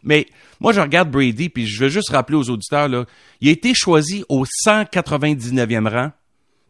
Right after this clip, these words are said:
par les Patriots en deux mille. Là, ça veut dire qu'il y a cent quatre-vingt-dix-huit joueurs qui ont été choisis avant lui, dont six corps arrière. Ça, c'est un rappel, là, de,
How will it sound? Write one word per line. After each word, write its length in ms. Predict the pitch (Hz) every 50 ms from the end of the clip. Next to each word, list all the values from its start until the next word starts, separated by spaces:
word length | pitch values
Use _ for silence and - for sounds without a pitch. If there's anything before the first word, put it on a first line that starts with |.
| _
par 160 | - 175 185
les 160 | 175 156 139 117
Patriots 480 | - 127 120 110 - 117 104 110 127 - - - - - _ _ _ _ _ _ _ _ _ _ _ _ _ _ _ _ - _ _
en 120 | 131 131 123
deux 180 | 110 117 107
mille. 240 | 98 95 90 78 - _ _ _ _ _ _ _ _ -
Là, 80 | 175
ça 120 | 208 190 180
veut 40 | 156
dire 180 | 160 202 208
qu'il 120 | - 156 151
y 20 |
a 20 |
cent 400 | - - - - - 233 240 247
quatre-vingt-dix-huit 640 | 233 - 185 - 160 165 170 165 151 131 131 139 139
joueurs 200 | 127 139 165 170
qui 80 | - 143
ont 40 | 127
été 140 | - 131
choisis 240 | 117 117 127 113 123
avant 220 | 123 117 117 107 101
lui, 240 | 98 104 120 202 - _ _ _ _ _
dont 260 | - 117 117 180 185 180
six 300 | 147 - - - 269 262 - -
corps 120 | - 170
arrière. 400 | 156 143 123 110 107 104 - - - _ _ _ _ _ _ _ _ _ _ _ _
Ça, 100 | - 180
c'est 140 | 175 - 160
un 80 | 143 135
rappel, 460 | 135 151 151 - - 180 190 185 156
là, 160 | 139 147 147
de, 300 | 147 127 123 117 113 104